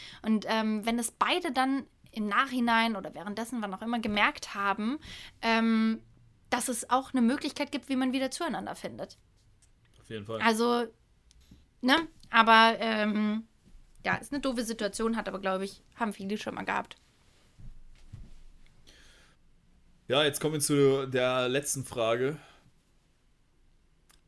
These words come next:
Speaker 2: Also, ich nehme die Frage jetzt wirklich ernst. Oder es ist einfach nur ein Wort, was gefallen ist.
Speaker 1: Ach so, du willst es tatsächlich
Speaker 2: Und wir,
Speaker 1: machen.
Speaker 2: wir, wir, wir kommen jetzt einfach mal mit einem krassen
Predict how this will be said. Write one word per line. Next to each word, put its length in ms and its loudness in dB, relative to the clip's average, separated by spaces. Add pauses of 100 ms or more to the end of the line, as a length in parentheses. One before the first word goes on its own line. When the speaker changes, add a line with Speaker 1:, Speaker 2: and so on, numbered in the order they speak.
(220)
Speaker 2:
Also, 680 2 (840)
ich 160 -8
nehme 100 0
die 80 0
Frage 300 0
jetzt 160 0
wirklich 320 -6
ernst. 560 -4 (720)
Oder 540 0
es 140 -4
ist 100 -2
einfach 180 -4
nur 140 0
ein 100 -4
Wort, 260 2
was 140 -6
gefallen 460 -8
ist. 360 -10 (840)
Speaker 1:
Ach 60 -10
so, 160 -12 (100)
du 140 -10
willst 160 -10
es 80 -16
tatsächlich 360 -10
Speaker 2:
Und 100 -2
wir, 100 2
Speaker 1:
machen. 100 -4
Speaker 2:
wir, 160 -2
wir, 240 -4
wir 80 -8
kommen 300 -6
jetzt 160 -6
einfach 320 -8
mal 100 -4
mit 200 -4
einem 160 -6
krassen 720 -6